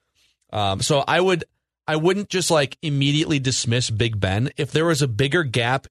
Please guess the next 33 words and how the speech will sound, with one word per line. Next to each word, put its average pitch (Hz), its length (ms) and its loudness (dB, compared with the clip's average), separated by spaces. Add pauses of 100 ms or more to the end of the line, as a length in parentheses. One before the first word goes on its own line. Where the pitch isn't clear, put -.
in 127 180 -2
their 110 280 -2
contracts, 113 920 -4
if, 117 260 -8
if, 135 140 -2
like, 127 200 2
you 147 100 0
could 170 120 -4
get 170 160 0
Big 139 200 0
Ben 135 180 0
for 107 120 -2
twenty 123 440 -4
million 151 500 0 (800)
and 131 160 -4
Kirk 151 280 -2
was 135 120 -2
making 135 300 -2
thirty-two 127 460 -2
and 135 80 0
I 127 80 0
could 123 160 -4
spend 135 300 -4
that 131 80 2
extra 120 240 -2
money 117 200 0
on 107 60 0
a 95 40 -2
player, 127 380 -2 (180)
I 127 140 -2
would 120 160 -2
take 98 300 -4
Ben. 85 340 -6